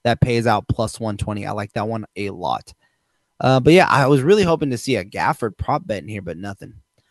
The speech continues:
Nothing, nothing, nothing. If you guys have any prop bets that you guys wanna talk about, feel free to write it in the chat.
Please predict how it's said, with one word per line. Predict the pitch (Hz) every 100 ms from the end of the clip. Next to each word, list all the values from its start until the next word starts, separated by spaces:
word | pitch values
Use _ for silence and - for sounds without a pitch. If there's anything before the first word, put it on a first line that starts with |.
| _ _ _ -
Nothing, | 117 156 151 143
nothing, | 127 123
nothing. | 113 107 - 101
If | - 160
you | 226
guys | 247 240
have | 220
any | 208
prop | 180 185 185
bets | 165 151
that | 151
you | 147
guys | 143
wanna | 139
talk | 131 147
about, | 123 113
feel | 151 151
free | 165
to | 143
write | 127 135
it | 135
in | 123
the |
chat. | 107 - 147 143